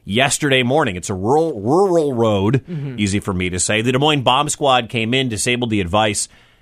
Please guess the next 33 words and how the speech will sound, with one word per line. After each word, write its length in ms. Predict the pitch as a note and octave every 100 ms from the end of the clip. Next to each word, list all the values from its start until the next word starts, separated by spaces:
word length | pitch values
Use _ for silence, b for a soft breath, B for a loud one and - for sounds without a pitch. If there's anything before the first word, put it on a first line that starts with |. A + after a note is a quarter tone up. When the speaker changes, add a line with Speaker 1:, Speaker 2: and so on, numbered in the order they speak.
| b b
Speaker 1:
Experts 500 | E3+ F4 - B3+ G#3
believe 240 | - D3+ E3
it 40 |
was 140 | B2+ -
some 360 | - G3 F4
sort 360 | - - G#3+ A3+
of 240 | C#3+ F#2+
bomb, 500 | - F#3 G3 B1 - _ _ _ _ _
but 160 | C#3 C#3+
they're 140 | D#3+
waiting 320 | C#3 D#3+ F3+ D#3
on 160 | C3+
lab 260 | A#2+ B2+ B2
tests 280 | C#3 B2+ -
to 100 | A#2+
confirm. 720 | G#2 F2 - D3+ D#3 A#2+ G#2 B B B B -
If 160 | E3
it 100 | G#3
is 140 | F#3 D#3
actually 440 | C#3+ D#3 - G#3+
an 60 | F3
explosive, 600 | B2 - C#3 D#3 - A2
then 140 | B2+
the 120 | C3 B2
A 120 | C#3
T 220 | C#3 C#3
F 140 | C3 -
is 80 | -
gonna 160 | A#2
have 160 | A2+ -
to 60 | G2
figure 220 | A#2 A2
out 160 | F#2+